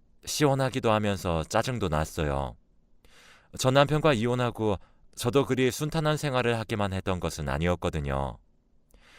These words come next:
재혼을 할 생각도 처음에는 못했어요.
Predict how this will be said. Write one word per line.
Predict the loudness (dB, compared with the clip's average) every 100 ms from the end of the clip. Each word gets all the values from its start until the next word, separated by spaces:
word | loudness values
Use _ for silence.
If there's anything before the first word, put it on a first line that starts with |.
| -20 _ -6
재혼을 | 2 4 4 4
할 | 2
생각도 | 0 -2 -2 0 0 0
처음에는 | 0 0 0 -2 -2
못했어요. | -4 -6 -6 -4 -2 -2 -4